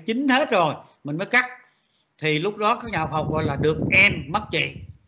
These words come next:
Và khi cắt ra thì là năng suất và chất lượng nó bị giảm vì những cái hạt ở đầu bông chất lượng và, và cái độ nguyên hạt á, độ gạo nguyên nó bị giảm đi. Thành ra mình phải chọn cái thời điểm là tám mươi lăm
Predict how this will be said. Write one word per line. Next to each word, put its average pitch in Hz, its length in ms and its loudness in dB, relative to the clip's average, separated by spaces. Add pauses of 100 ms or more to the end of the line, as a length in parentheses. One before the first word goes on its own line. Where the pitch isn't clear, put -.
(300)
Và 151 160 -2
khi 196 220 -2
cắt 240 240 -2
ra 190 360 2 (280)
thì 151 240 0
là 143 180 -2
năng 170 220 -6
suất 233 220 -2
và 151 140 -4
chất 202 140 -4
lượng 147 160 -4
nó 185 60 -6
bị 151 120 -4
giảm 147 420 -2 (320)
vì 143 200 2
những 156 140 -2
cái 185 80 -2
hạt 151 220 0
ở 180 60 -2
đầu 156 180 2
bông 175 280 4 (300)
chất - 120 2 (100)
lượng 156 380 0
và, 135 380 -2 (360)
và 135 480 0
cái 196 200 -8
độ 143 200 0
nguyên 175 220 -4
hạt 147 240 -2
á, 190 160 -2 (600)
độ 156 180 2
gạo 156 140 4
nguyên 185 220 2
nó 196 80 -4
bị 156 160 -4
giảm 143 160 -4
đi. 185 220 -2 (580)
Thành 156 140 0
ra 185 180 2
mình 165 200 -2
phải 202 120 -2
chọn 165 340 0
cái 220 120 -4
thời 147 160 0
điểm 151 280 0
là 160 100 -2
tám 190 340 -2
mươi 214 100 -2
lăm 175 220 0